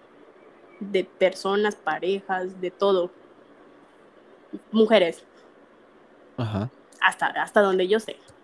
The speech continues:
Speaker 1: Porque si
Speaker 2: Entonces
Speaker 1: es gay, lo oculta muy bien.
Speaker 2: Entonces, a los trece años, eh, pues, Alberto Eduardo, ya con estas, este, con
Speaker 1: Pero
Speaker 2: esta
Speaker 1: él tenía
Speaker 2: tecnología tan,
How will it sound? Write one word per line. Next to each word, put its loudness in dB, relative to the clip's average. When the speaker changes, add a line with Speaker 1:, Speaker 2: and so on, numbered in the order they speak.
Speaker 1:
Porque 0
si 0
Speaker 2:
Entonces 4
Speaker 1:
es -10
gay, 4
lo 2
oculta 2
muy -2
bien. -4
Speaker 2:
Entonces, 4
a 8
los 6
trece 6
años, 4
eh, 2
pues, 0
Alberto 4
Eduardo, 8
ya 8
con 4
estas, 4
este, -2
con 12
Speaker 1:
Pero 12
Speaker 2:
esta 10
Speaker 1:
él -6
tenía 6
Speaker 2:
tecnología 8
tan, 2